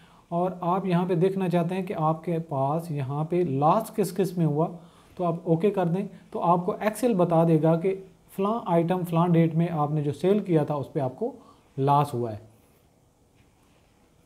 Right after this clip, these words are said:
और इस तरीके से आप अपनी loss की जो transaction है वो मालूम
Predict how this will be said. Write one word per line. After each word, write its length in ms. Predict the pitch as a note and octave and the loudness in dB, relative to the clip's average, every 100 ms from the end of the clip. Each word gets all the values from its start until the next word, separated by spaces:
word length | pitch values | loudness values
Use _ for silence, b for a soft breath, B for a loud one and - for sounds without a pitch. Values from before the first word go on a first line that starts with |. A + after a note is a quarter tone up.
| _ b b b b | _ b b b b
और 540 | D#3 D#3 D#3+ E3+ - - _ _ _ - | -2 2 2 2 -4 -20 _ _ _ 0
इस 180 | A3 G#3+ | 0 4
तरीके 260 | G3 G3 | 2 4
से 120 | F#3+ | 0
आप 260 | - E3 E3+ | 0 0 0
अपनी 240 | D3 F3+ G3 E3 C#3+ | 0 -2 -4 -4 0
loss 300 | D3+ E3 E3+ | 2 2 2
की 160 | F3 | 0
जो 140 | D#3 D3 | 2 2
transaction 520 | D3 C3+ C#3 - E3+ | 0 -2 -2 -2 -2
है 80 | G#3+ | -2
वो 180 | D#3 D3+ | 0 0
मालूम 420 | C#3 C3 D3+ | 2 0 0